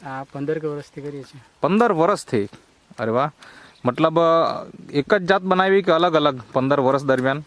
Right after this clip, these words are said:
Speaker 1: અલગ અલગ.
Speaker 2: તો આ વર્ષે કઈ જાત
Speaker 1: આ
Speaker 2: છે?
Speaker 1: એકસો આઠ છે.
Speaker 2: એકસો આઠ?
Speaker 1: હા.
Speaker 2: આ પહેલી વખત બનાવી કે?
Speaker 1: પહેલી વખત.
Speaker 2: ઓકે. મતલબ, ઘણા, મતલબ, પંદર વર્ષથી તમે ભીંડાની ખેતી કરો છો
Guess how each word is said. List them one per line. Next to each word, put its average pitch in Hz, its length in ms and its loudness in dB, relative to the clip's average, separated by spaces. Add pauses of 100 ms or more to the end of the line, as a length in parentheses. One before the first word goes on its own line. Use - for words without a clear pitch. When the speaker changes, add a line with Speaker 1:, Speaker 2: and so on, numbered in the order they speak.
(120)
Speaker 1:
અલગ 175 200 -4
અલગ. 135 180 -8 (340)
Speaker 2:
તો 135 60 0
આ 139 120 4
વર્ષે 196 280 0
કઈ 202 260 2
જાત 139 220 0 (540)
Speaker 1:
આ 160 80 0
Speaker 2:
છે? 165 80 2
Speaker 1:
એકસો - 220 -4
આઠ 165 120 -2
છે. 139 260 -16 (380)
Speaker 2:
એકસો 139 240 0
આઠ? 165 240 2 (160)
Speaker 1:
હા. - 580 -10
Speaker 2:
આ 135 40 0
પહેલી 165 260 2
વખત 196 220 0
બનાવી 190 340 0
કે? 151 120 0
Speaker 1:
પહેલી 127 160 2
વખત. 135 200 -8 (280)
Speaker 2:
ઓકે. 120 380 -2 (640)
મતલબ, 156 320 0 (480)
ઘણા, 143 260 0
મતલબ, 139 280 0
પંદર 160 320 0
વર્ષથી 175 380 0
તમે 170 380 0
ભીંડાની 143 440 0
ખેતી 156 260 0
કરો 160 260 2
છો 147 280 -2